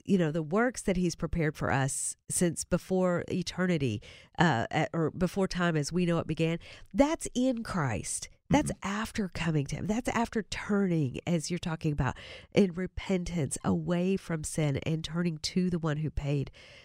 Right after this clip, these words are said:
Speaker 1: the penalty, which is death, by the way. Death is the penalty for sin.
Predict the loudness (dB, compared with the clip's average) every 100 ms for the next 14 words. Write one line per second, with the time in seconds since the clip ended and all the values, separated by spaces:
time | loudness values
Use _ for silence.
0 | -4 -2 2 2 2 0 0 0 -2 -2
1 | 2 4 2 -2 -4 -2 -2 -2 -2 -6
2 | -12 _ _ -2 6 6 6 -2 -4 -2
3 | 0 0 0 -2 -2 -4 0 -2 -2